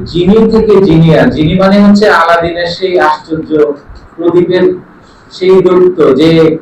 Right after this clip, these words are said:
প্রদীপটা ঘষা দিয়ে সেখান থেকে বের হয়ে তার মালিকের কাছে বলে, "হুকুম করুন মালিক।" তো আমাদের সিস্টেমটা হবে এরকম যে, আহ,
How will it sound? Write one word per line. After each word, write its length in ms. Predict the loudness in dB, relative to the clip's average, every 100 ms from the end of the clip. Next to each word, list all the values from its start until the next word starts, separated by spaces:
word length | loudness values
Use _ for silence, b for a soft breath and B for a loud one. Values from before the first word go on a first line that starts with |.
| -10 -2
প্রদীপটা 560 | 0 0 0 -2 -2
ঘষা 340 | -2 -2 0 2
দিয়ে 220 | 4 2
সেখান 340 | 0 -2 -4
থেকে 180 | -4 -2
বের 360 | 0 -2 0 0
হয়ে 180 | 0 -2 -6 -20 -20 -14 -4
তার 220 | -2 0
মালিকের 460 | -2 -2 -2 -2
কাছে 240 | -2 -4 0
বলে, 300 | 2 2 0
"হুকুম 360 | -2 -4 -4 -4
করুন 280 | -4 -2
মালিক।" 280 | -4 -4 -6 -10 -20 -20 -20 -20 b b -14 -2
তো 100 | 0
আমাদের 640 | 0 0 2 2 0 -6 -14 -20 -20 -20
সিস্টেমটা 680 | -14 -6 -4 0 0 0 0
হবে 180 | 2 2
এরকম 500 | 2 0 0 0 2
যে, 340 | 0 -2 -4 -8 -20 -20 -20 -20 _ -20 -20 -20 -8
আহ, 460 | -4 -2 0 -2